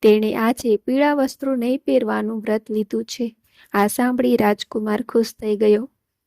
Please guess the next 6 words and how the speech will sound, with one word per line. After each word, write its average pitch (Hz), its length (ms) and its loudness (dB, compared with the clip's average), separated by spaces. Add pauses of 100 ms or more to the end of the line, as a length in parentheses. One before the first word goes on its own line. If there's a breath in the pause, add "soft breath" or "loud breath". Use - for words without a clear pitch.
(640 soft breath)
તેણે 302 300 4
તરત 294 440 2
બીજા 262 320 2
રંગના 262 400 2
વસ્ત્રો 240 400 0
મોકલ્યાવ્યા. 240 920 0